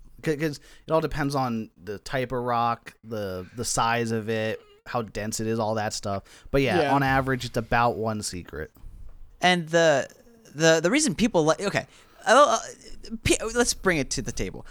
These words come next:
Speaker 3: A lot of people like hiking, not because of the views and stuff, but because they go and find these
Speaker 2: <laughs> You
Speaker 3: rocks
Speaker 2: can
Speaker 1: To
Speaker 2: tell
Speaker 1: get
Speaker 2: all
Speaker 1: their
Speaker 2: your
Speaker 3: that have been there for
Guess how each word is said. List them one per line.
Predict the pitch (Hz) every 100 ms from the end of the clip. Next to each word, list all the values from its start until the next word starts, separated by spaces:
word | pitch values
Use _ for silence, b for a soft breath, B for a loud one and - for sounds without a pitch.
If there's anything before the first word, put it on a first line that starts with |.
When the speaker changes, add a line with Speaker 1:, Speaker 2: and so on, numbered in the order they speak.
| b
Speaker 3:
A | -
lot | 277
of | 311
people | 269 254
like | 185
hiking, | - 185 - 113
not | 117 160
because | 139 160 120
of | 117
the | 110
views | 104 127 127
and | 98
stuff, | - 82 -
but | 160
because | 165 185 185
they | 170
go | 143 180 185
and | 151
find | - 160 185 160
these | 131
Speaker 2:
<laughs> | 104
You |
Speaker 3:
rocks | 139 208 226 - -
Speaker 2:
can | 175
Speaker 1:
To | 147
Speaker 2:
tell | 208
Speaker 1:
get | 170
Speaker 2:
all | 165
Speaker 1:
their |
Speaker 2:
your | 160
Speaker 3:
that |
have | 233
been | 269
there | 156
for | 143